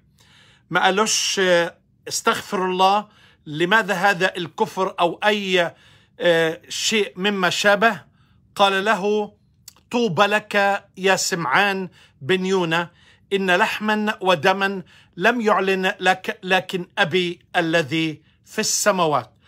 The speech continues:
فإذا هذا إعلان من الله، لأنه مكتوب: "لا يستطيع أحد أن يقول يسوع رب إلا بالروح"، إلا بالروح القدس. فهذا يتطلب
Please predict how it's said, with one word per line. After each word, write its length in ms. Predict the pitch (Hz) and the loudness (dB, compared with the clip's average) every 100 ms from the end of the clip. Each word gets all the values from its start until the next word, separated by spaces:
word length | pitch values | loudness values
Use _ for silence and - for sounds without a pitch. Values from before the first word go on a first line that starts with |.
| - - - | -20 -20 -8
فإذا 380 | - 233 220 202 | 0 0 0 -4
هذا 540 | 160 220 254 208 220 220 | 0 0 2 -2 -2 0
إعلان 720 | 160 170 208 233 226 214 - | 2 2 2 2 0 -4 -6
من 260 | 185 226 233 - | -4 -4 -2 0
الله، 480 | 185 165 160 190 208 - - - | 2 4 2 2 -2 -20 -20 -6
لأنه 380 | 170 220 220 190 | 0 2 2 -2
مكتوب: 640 | 202 - - 226 196 208 220 | -2 -6 -4 -4 0 -2 -2
"لا 180 | 196 226 | 2 2
يستطيع 800 | 214 - - 190 208 214 208 165 - _ 208 | 2 -4 -6 -6 -2 0 0 -2 -8 _ -2
أحد 500 | 196 208 190 127 175 | -2 -2 -4 -4 -2
أن 300 | 185 196 196 | -2 -2 -2
يقول 640 | 180 - 214 208 185 185 180 | -2 -4 -6 -2 0 -2 -2
يسوع 480 | 180 165 220 180 180 | -4 -4 -2 2 6
رب 380 | 202 214 117 - _ _ _ _ - | 4 2 -12 -20 _ _ _ _ -4
إلا 500 | 208 185 185 196 202 | -2 0 0 0 -2
بالروح"، 600 | 160 127 185 165 135 - - | -8 -4 -2 -2 -4 -8 -8
إلا 160 | 196 175 | -2 -2
بالروح 540 | 147 165 190 196 - _ - - | 0 0 0 0 -6 _ -20 -10
القدس. 520 | 190 - 214 156 - - - - | -8 -2 0 0 -8 -18 -20 -16
فهذا 640 | - 180 226 220 202 208 214 | -2 2 2 2 2 0 0
يتطلب 920 | 190 190 185 180 208 208 202 202 165 | -2 0 -2 0 2 2 2 0 -2